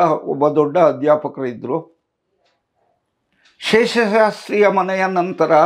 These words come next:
ಕೀರಂ ನಾಗರಾಜ್ ರೂಮಲ್ಲಿ ಮೂರು ತಿಂಗಳಿದ್ದೆ ನಾನು. ಕೀರಂ ನಾಗರಾಜ್ ಶಂಕರಪುರದಲ್ಲಿ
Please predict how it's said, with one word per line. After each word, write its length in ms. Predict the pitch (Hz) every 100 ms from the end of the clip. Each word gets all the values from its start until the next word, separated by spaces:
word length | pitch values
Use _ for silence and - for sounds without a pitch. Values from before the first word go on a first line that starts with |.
| 180
ಕೀರಂ 580 | - - 240 233 226
ನಾಗರಾಜ್ 520 | 214 190 196 185 180 160
ರೂಮಲ್ಲಿ 1300 | 156 147 170 220 220 202 170 175 202 156 113 131 _ _ _ 156
ಮೂರು 220 | 226 214
ತಿಂಗಳಿದ್ದೆ 580 | 202 202 180 151 107 117
ನಾನು. 280 | - - _ _ _ _ _ _ _ _ _ _ _ _ _
ಕೀರಂ 360 | - 185 185 170
ನಾಗರಾಜ್ 480 | 160 156 175 147
ಶಂಕರಪುರದಲ್ಲಿ 1300 | - 160 147 180 180 151 156 151 151 151 139 - -